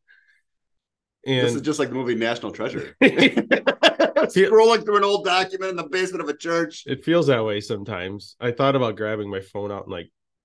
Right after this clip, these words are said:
Speaker 1: scanning, like, snapping a few of the pictures, but I kinda got the gist of it.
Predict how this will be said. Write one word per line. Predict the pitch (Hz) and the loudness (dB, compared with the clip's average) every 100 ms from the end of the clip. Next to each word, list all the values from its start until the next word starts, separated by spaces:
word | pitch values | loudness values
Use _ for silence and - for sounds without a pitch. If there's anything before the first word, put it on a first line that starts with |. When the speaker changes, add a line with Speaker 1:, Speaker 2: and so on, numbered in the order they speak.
| _ | _
Speaker 1:
scanning, | - - 101 95 95 95 | -18 -10 -8 -6 -10 -12
like, | 90 | -16
snapping | - - 90 92 92 | -14 -12 -10 -12 -14
a | 87 | -16
few | 92 | -14
of | 90 | -14
the | 85 | -14
pictures, | 85 85 92 87 - | -18 -16 -16 -14 -4
but | 123 | 0
I | |
kinda | 143 135 107 | 0 0 -2
got | 98 90 | -6 -10
the | |
gist | 90 90 92 | -14 -16 -16
of | 92 85 | -16 -16
it. | - | -18